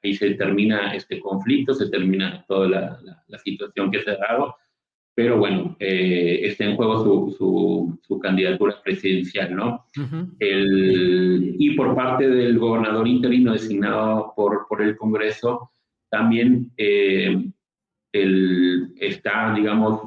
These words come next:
Speaker 1: un, la, la, la posibilidad de que él no se apersone en Palacio de Gobierno esta noche para tomar protesta o asumir su cargo y lo
Speaker 2: Ujú.
Speaker 1: tome desde cualquier otra oficina. Él, al final,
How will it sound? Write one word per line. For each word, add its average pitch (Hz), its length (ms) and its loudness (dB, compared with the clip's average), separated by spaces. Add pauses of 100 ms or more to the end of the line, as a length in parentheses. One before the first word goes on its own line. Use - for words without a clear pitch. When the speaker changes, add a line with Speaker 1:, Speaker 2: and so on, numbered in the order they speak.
Speaker 1:
un, 98 340 -4
la, 104 320 -6
la, 92 480 -2
la 101 160 -6
posibilidad 107 680 0
de 143 160 0
que 101 120 0
él 107 120 2
no 113 160 0
se - 80 -6
apersone 110 840 -2 (340)
en 135 280 0
Palacio 113 420 -2
de 120 100 2
Gobierno 104 640 2
esta 101 220 -8
noche - 520 -2 (920)
para - 360 -8 (120)
tomar 95 280 -2
protesta 98 560 -2
o 98 80 2
asumir 95 640 -4 (480)
su - 220 0
cargo 107 600 0 (200)
y 120 80 0
lo 113 200 4
Speaker 2:
Ujú. - 20 2
Speaker 1:
tome 143 320 2
desde 95 560 0
cualquier 101 320 0
otra 120 180 0
oficina. 107 560 -2
Él, 165 320 0
al 107 240 -4
final, 139 560 2